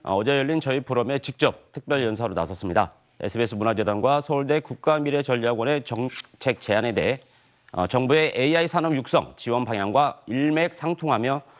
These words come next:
어, 에이아이 디지털 대전환 시대에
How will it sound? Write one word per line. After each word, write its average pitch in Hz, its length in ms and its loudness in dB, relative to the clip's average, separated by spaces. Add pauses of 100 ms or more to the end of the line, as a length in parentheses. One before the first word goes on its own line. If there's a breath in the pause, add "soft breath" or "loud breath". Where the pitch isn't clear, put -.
(220 soft breath)
어, 90 200 0
에이아이 127 480 2
디지털 131 380 0 (240)
대전환 139 460 2
시대에 139 480 0